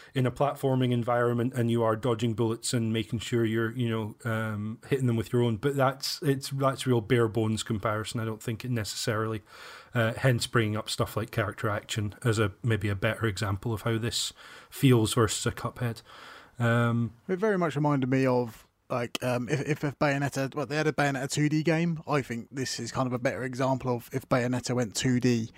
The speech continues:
Speaker 2: this is kind
Speaker 1: Yeah.
Speaker 2: of what it would be like. Cross with Mega Man, because she's going through the list of who she wants to take down to become the ultimate hero of all time.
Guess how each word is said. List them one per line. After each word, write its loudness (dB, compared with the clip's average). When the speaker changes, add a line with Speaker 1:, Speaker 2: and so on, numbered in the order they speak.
Speaker 2:
this 4
is -4
kind 4
Speaker 1:
Yeah. -2
Speaker 2:
of -8
what 0
it -2
would -6
be 0
like. -2
Cross -2
with 2
Mega 2
Man, 4
because 0
she's 2
going 2
through 2
the 2
list 0
of -4
who 2
she -2
wants -2
to -10
take 0
down 0
to -10
become -2
the 0
ultimate -4
hero 0
of -4
all -4
time. -2